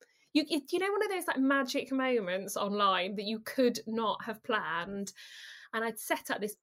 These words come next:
beautiful shot, and the children were in the back. This ham is so good as well. It's, like, sl-, cooked in the slow cooker in cider. I can just smell it now. It's so good. You cook it in the slow cooker, and then you take it out, and then you put, like, honey over it, and you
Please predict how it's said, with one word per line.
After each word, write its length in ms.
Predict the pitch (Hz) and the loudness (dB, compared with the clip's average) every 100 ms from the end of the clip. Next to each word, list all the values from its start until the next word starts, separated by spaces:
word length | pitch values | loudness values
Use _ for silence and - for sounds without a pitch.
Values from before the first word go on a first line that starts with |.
| _ 233 | _ -2
beautiful 520 | 254 254 254 262 254 | 0 0 -4 -4 -2
shot, 460 | - - 240 233 - | -2 0 2 2 0
and 100 | 208 | -6
the 80 | 208 | -6
children 400 | - 262 247 240 | -2 2 2 4
were 60 | |
in 60 | 240 | 2
the 60 | |
back. 180 | 240 - | 0 0
This 180 | 277 269 | 0 0
ham 300 | 269 233 196 | 0 0 0
is 120 | 190 - | -2 -2
so 200 | 196 190 | -2 0
good 200 | 185 170 | 0 -2
as 80 | - | -4
well. 100 | 170 | -4
It's, 120 | - | -4
like, 100 | 190 | -6
sl-, 200 | - - - | -6 -6 -4
cooked 240 | - 254 294 | 0 0 2
in 60 | |
the 60 | 277 | 0
slow 260 | 220 190 | 0 0
cooker 480 | 190 - - 175 180 - - - - | -2 -8 -8 -6 -6 -8 -20 -14 0
in 180 | 226 262 | 4 4
cider. 720 | 262 302 277 254 190 147 185 - - - _ - | 4 2 4 2 0 0 -2 -4 -20 -20 _ 0
I 80 | 214 | 0
can 180 | 240 | 0
just 320 | 247 220 - - | -2 -4 -6 -4
smell 200 | 214 190 | -2 -2
it 80 | 175 | -2
now. 180 | 170 190 - - | -4 -6 -10 -6
It's 180 | 226 - | -4 0
so 320 | - 269 269 | 4 6 6
good. 400 | 240 196 185 185 - | 6 6 4 2 -6
You 120 | 214 | -4
cook 180 | 311 320 | -4 -2
it 60 | |
in 60 | 311 | -4
the 40 | |
slow 140 | 285 208 | 0 -2
cooker, 180 | 214 | -2
and 80 | 208 | -4
then 80 | 208 | -2
you 120 | 208 | -2
take 360 | - 247 277 277 | -4 0 0 0
it 80 | - | 0
out, 360 | 247 143 185 - _ - - - | 0 2 0 -2 _ -20 -14 -8
and 100 | 208 | -4
then 100 | 208 | -4
you 120 | 214 214 | -4 -2
put, 120 | 202 | -2
like, 140 | 185 - | -4 -8
honey 400 | - 269 254 254 | -4 2 2 4
over 400 | 247 240 240 233 | 2 2 2 2
it, 160 | 226 | 2
and 180 | 202 202 | -2 -4
you 260 | 202 202 | -4 -6